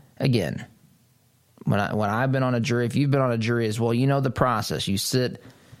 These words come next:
I'm sure it's different from county to county or location to location, the specifics, but we got called up to the jury box.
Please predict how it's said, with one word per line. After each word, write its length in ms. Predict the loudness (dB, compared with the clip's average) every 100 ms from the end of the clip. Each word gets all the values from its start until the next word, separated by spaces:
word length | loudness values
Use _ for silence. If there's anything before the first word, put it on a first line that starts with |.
| _ _ _ -6
I'm 80 | -4
sure 160 | 0
it's 140 | -2 -2
different 400 | -2 -2 -2 -2
from 160 | -2
county 380 | -2 0 0 2
to 80 | -2
county 480 | 0 0 0 -2 -2
or 240 | -4 -6 -4
location 560 | -4 -2 -2 0 0
to 60 | 0
location, 580 | 0 -2 -2 -2 -2 -4
the 80 |
specifics, 560 | -4 -4 -2 -2 -2 -4
but 140 | -2
we 160 | -2 0
got 260 | 0 -2 -2
called 260 | -2 0
up 300 | -2 -4 -8 -20 -20 -20 -20 -20 _ _
to 120 | 0
the 120 | 2 2
jury 400 | 2 2 2 0
box. 560 | 0 0 -2 -6 -12